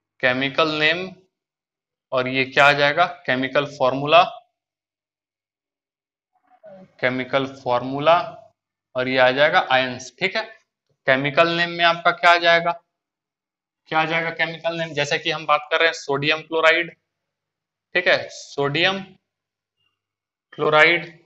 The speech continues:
ठीक है, दूसरा calcium,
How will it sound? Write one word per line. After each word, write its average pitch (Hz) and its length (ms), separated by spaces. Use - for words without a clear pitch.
ठीक 190 140
है, 151 80
दूसरा 147 440
calcium, 143 720